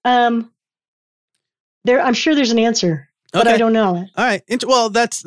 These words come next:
Speaker 2: I mean, that's, that's a, that's a good answer too, 'cause that means is
Speaker 1: <laughs>
Speaker 2: at least that, at least you weren't presented with some hard opinion on it, right? So, uh, I'll
Speaker 1: Well,
Speaker 2: find something
Speaker 1: you
Speaker 2: to
Speaker 1: gotta remember, I'm very rarely anymore in the content in that way.
Speaker 2: <laughs> Yeah, I'll, uh, I'll find a link for the show notes for that, um, because that's
Speaker 1: Cool.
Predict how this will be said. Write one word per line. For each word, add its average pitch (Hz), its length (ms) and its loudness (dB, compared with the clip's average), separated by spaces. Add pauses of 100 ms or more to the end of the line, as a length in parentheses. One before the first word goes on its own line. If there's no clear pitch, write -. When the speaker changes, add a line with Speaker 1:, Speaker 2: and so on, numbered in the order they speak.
Speaker 2:
I 196 100 0
mean, 196 180 0
that's, 190 380 -2
that's 190 260 -2
a, 175 340 0
that's 170 220 -2
a 165 40 -4
good 170 240 0
answer 165 300 -2
too, 185 180 -2
'cause 151 200 -4
that 156 160 -2
means 160 220 -2
is 147 240 -4 (200)
Speaker 1:
<laughs> - 320 -4
Speaker 2:
at 196 140 2
least 226 260 0
that, 190 240 0 (180)
at 185 200 -2
least 233 220 -2
you 220 80 0
weren't 202 280 0
presented 170 360 0
with 147 140 -4
some 151 140 -2
hard 165 260 0
opinion 139 420 -4
on 120 160 -10
it, 165 100 -12
right? 143 200 -4
So, 135 280 -2 (360)
uh, 156 220 2
I'll 220 140 2
Speaker 1:
Well, 220 160 4
Speaker 2:
find 180 180 2
something 180 180 -2
Speaker 1:
you 190 80 2
Speaker 2:
to - 20 -2
Speaker 1:
gotta 269 200 4
remember, 233 440 2
I'm 220 220 2
very 220 280 2
rarely 220 520 2
anymore 208 340 2
in 226 160 0
the 202 80 2
content 196 600 0
in 190 120 2
that 185 180 0
way. 180 460 0
Speaker 2:
<laughs> - 40 -20 (200)
Yeah, 190 280 0
I'll, 240 220 2
uh, 190 140 2
I'll 185 180 0
find 196 280 0
a 175 40 2
link 160 280 0
for 151 100 -4
the 139 80 -6
show 143 220 -2
notes 127 280 -6
for 139 140 -4
that, 127 320 -2
um, 135 380 -4
because 147 340 -2
that's 151 300 -2
Speaker 1:
Cool. 196 260 0